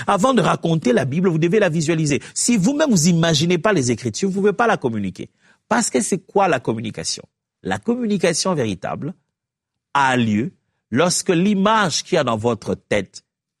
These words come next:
apparaît dans la tête de votre interlocuteur. C'est ça la communication. La communication a réussi lorsque ce que moi j'ai comme image dans ma tête apparaît exactement chez toi. C'est pourquoi je pourrais tenter de vous expliquer. Je me dis, bah, ah, prenons une référence mondiale, quelque chose de très connu.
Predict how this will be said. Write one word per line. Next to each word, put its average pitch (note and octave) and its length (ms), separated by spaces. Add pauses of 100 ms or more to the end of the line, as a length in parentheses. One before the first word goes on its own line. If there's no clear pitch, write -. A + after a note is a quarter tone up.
(440)
apparaît C3+ 460
dans A2 100
la G2 120
tête A2+ 240
de G2 80
votre G2 300
interlocuteur. E2 640 (500)
C'est - 160
ça F#3+ 160
la C#3 100
communication. - 540 (600)
La C3 100
communication D#3+ 500
a G#3 100
réussi E3+ 380
lorsque F3 280 (440)
ce - 180
que C#3+ 140
moi G#3 340
j'ai D#3 180
comme D3+ 200
image C#3 340
dans B2 80
ma G#2+ 140
tête A#2+ 280
apparaît C3 360
exactement A2 480
chez G2+ 120
toi. - 200 (220)
C'est - 100
pourquoi C#3+ 300
je D3 100
pourrais C3+ 200
tenter C#3+ 280
de D3 80
vous A#2+ 120
expliquer. C#3 540 (140)
Je - 100
me C#3 60
dis, C3+ 120
bah, D3+ 200
ah, C3+ 560 (140)
prenons D#3 240
une D3 100
référence C3+ 500
mondiale, B2 440
quelque A#2+ 220
chose A#2 220
de A2 80
très A2+ 220
connu. G2 280